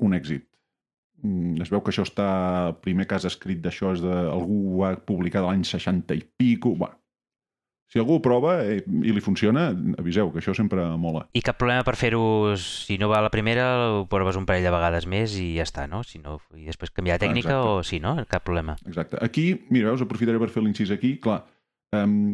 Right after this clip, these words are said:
Speaker 1: quan anem a provar de fer una cosa d'aquestes, eh, com menys cooperant és la persona,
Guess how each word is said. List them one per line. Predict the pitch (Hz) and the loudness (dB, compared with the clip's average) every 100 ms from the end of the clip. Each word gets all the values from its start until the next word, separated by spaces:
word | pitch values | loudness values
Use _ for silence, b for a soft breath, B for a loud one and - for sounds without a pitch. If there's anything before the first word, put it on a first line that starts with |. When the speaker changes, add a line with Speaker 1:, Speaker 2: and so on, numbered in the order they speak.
| - - | -2 0
Speaker 1:
quan | 113 | 4
anem | 113 110 110 107 110 131 147 | 4 4 4 4 4 4 2
a | |
provar | 147 127 | 2 2
de | 123 | 2
fer | 117 | 2
una | 110 | 2
cosa | 110 101 | 0 0
d'aquestes, | 101 110 - 147 170 - - _ | 0 -4 -2 -2 -2 -8 -16 _
eh, | 110 98 95 - | -2 -2 -4 0
com | 110 107 107 107 104 - - | 2 2 2 2 0 -4 2
menys | 110 127 139 - | 4 4 2 0
cooperant | 131 117 120 113 104 104 | 0 2 2 4 4 2
és | 92 | 2
la | 98 | 0
persona, | 101 - 127 131 151 | 0 2 0 2 0